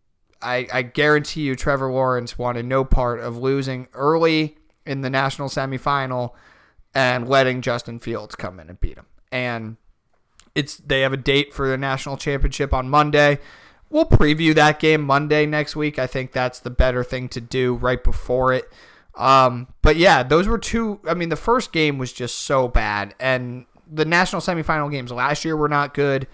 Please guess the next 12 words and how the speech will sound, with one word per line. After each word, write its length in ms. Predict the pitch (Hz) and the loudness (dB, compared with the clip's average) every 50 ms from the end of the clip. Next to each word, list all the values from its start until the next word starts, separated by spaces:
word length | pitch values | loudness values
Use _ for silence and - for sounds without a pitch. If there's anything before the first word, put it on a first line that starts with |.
| - _ _ _ _ - - _ - _ _ - | -20 _ _ _ _ -20 -20 _ -20 _ _ -4
I'm 160 | 151 151 147 | -4 -4 0
glad 420 | 147 147 156 160 175 180 170 147 | 2 4 6 6 6 4 4 4
this 200 | 139 143 151 - - | 4 4 4 2 0
game 320 | - 151 156 156 151 151 | 2 2 2 2 2 0
was 180 | 147 151 147 - | -2 -4 -6 -4
good 420 | - 151 147 151 151 147 147 - | 0 4 6 6 6 4 4 2
because 640 | - 131 - - - 139 131 127 120 117 - - - - | 2 2 2 0 -2 0 0 0 0 -2 -4 -6 -8 -4
you 120 | 143 143 | -2 0
were 100 | 151 143 | 0 0
talking 220 | - 151 139 139 135 | 0 0 0 0 0
about 220 | 131 123 113 - - | -2 -6 -6 -8 -16
thr-, 320 | - - - 131 135 143 | -20 -14 -10 -8 -6 -6